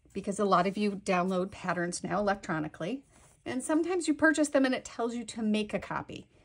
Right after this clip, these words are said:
You always wanna make sure that they're the same. So if you get multiple, you know, in this case, this particular pattern tells me to print four copies, you wanna make sure all four copies come the same way.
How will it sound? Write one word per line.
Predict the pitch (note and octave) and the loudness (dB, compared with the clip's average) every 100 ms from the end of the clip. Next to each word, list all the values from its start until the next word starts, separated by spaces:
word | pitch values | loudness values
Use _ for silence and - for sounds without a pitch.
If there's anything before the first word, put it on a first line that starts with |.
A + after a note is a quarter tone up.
| - _ _ _ | -20 _ _ _
You | G#3 G#3 - | -8 -2 4
always | C4 D#4 | 4 6
wanna | D#4+ D4+ | 6 6
make | C#4 B3+ | 6 4
sure | C4+ B3 | -2 0
that | A3+ | 0
they're | A3 G#3 | -2 0
the | G3+ | 0
same. | G3+ A3+ G#3 B3+ F4 - - - - - | 0 0 2 2 0 -4 -20 -20 -20 -20
So | - A#3+ - | -4 -4 0
if | C#4+ E4+ - | 2 4 4
you | D#4+ | 4
get | A#3+ G3+ | 4 4
multiple, | G#3 G3+ G#3+ A3 - C#4+ C#4 - - - | 4 6 4 0 0 2 2 -2 -16 -6
you | A3+ | 0
know, | G3+ F#3+ F3+ - | 2 0 -4 2
in | G3+ | 4
this | A3 - | 2 0
case, | F#3+ G#3 - - - - | -2 0 -2 -6 -16 -8
this | F#3 | -8
particular | - - - G#3 F3+ | -8 -12 -2 0 2
pattern | G#3+ F#3 F#3 | 2 0 0
tells | - F#3 | -4 -4
me | F#3+ | -2
to | F3 | -2
print | - G#3 - | -2 -6 -4
four | - F3 | -2 -2
copies, | - A3 G#3+ E3 E3 - - - - - | 4 4 4 0 -4 -12 -20 -20 -18 -4
you | A3 | 4
wanna | C4 D#4+ | 8 10
make | D4 D4 | 8 6
sure | C4+ A3 - | 0 0 4
all | A3 D#4 | 6 6
four | - C4+ | 4 2
copies | - C4 B3+ A3 F#3+ | 2 -2 0 -2 -2
come | - - A3+ | -4 -2 0
the | G#3 | 0
same | G#3+ F#3+ F3 | -2 -2 -2
way. | - | -4